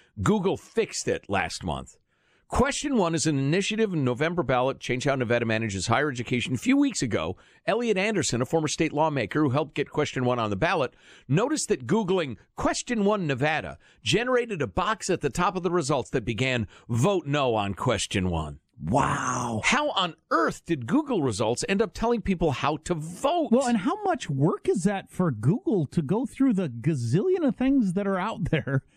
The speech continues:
Speaker 2: and figure out what their position is on it and then rig the computer to do that? I mean, how do they get that to automatically happen?
Speaker 1: You know,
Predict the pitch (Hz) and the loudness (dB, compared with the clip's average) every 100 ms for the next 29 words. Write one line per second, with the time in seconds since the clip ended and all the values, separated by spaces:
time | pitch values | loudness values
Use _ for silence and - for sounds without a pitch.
0 | _ _ _ - 170 165 156 - 220 202 | _ _ _ -2 2 4 2 0 0 0
1 | 220 202 208 175 175 147 247 - 214 127 | 0 0 0 2 2 2 2 2 2 4
2 | 123 117 139 135 151 151 151 147 - _ | 2 2 0 2 2 4 2 0 -4 _
3 | _ - 131 175 202 185 - 180 - 208 | _ 0 2 2 2 -2 2 0 2 2
4 | 190 156 247 359 82 73 160 170 285 247 | 2 2 2 0 -4 0 0 2 -2 0
5 | 262 262 247 247 240 175 190 220 220 214 | 2 0 0 0 0 -2 0 2 2 0
6 | 202 196 170 - - - - - 135 120 | 0 2 2 -2 -8 -10 -12 -8 -2 0
7 | 113 110 107 | 0 0 0